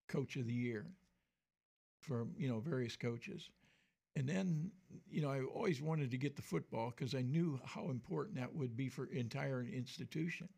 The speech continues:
And it, you know, it is, and it happened. But, uh, we tried to get football in ninety-five,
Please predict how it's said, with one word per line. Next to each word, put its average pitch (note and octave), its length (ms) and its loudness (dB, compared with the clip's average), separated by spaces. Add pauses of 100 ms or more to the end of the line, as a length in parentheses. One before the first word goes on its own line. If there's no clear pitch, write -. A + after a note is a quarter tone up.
(440)
And B2 140 4
it, C3+ 100 -2 (220)
you F3 100 2
know, C3 100 0 (240)
it C3+ 140 -2
is, C3 140 -2 (160)
and B2+ 100 0
it B2 140 0
happened. - 420 -2 (480)
But, D#3 300 2
uh, B2+ 120 4
we D3+ 160 4
tried E3+ 220 2
to C#3+ 80 -2
get D3+ 160 2
football C#3+ 380 2
in B2+ 80 2
ninety-five, C#3 840 2